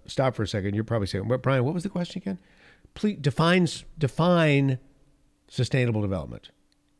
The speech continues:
What comes to mind when you think of sustainable development? Well, to those who know the code, they would answer equity,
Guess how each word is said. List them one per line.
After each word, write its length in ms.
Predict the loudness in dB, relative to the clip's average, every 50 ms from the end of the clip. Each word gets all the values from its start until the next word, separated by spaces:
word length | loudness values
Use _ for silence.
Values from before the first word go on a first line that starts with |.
| _ _ _ _ _ _ _ _ _ _ _ _ _ _ _ _ _ _ _ _
What 180 | -2 -2 0 2
comes 260 | 2 2 2 2 0
to 80 | 0
mind 320 | 2 2 2 2 2 2 2
when 120 | 2 2
you 100 | 0 0
think 240 | 0 -2 -4 -2 -2
of 120 | -2 -4
sustainable 520 | -2 -6 -8 -4 -2 -2 -2 -2 -2 -2 -2
development? 460 | -2 -4 -4 -6 -8 -12 -16 -20 -20 -20 -20 -20 -20 -20 -20 _
Well, 560 | -6 -4 -4 -4 -4 -6 -6 -8 -10 -14 -16 _ _ _ _ _ _ _ _ _ _ _ _ _ _ _ -6
to 100 | -4 -2
those 300 | 0 2 0 0 0 0
who 80 | 0
know 180 | 0 2 0 0
the 80 | -2
code, 560 | -4 -2 -2 0 0 2 2 0 0 -2 -4 -8 _ _ _ _ _ _ _ _ _ _ _ _ _ _
they 220 | -8 -2 0 0 2
would 140 | 2 2 2
answer 500 | 2 0 -2 -4 -4 -4 -4 -4 -6 -8 _ _ _ _ _ _ _ _ _
equity, 420 | -8 -6 -4 -2 -2 -2 -4 -6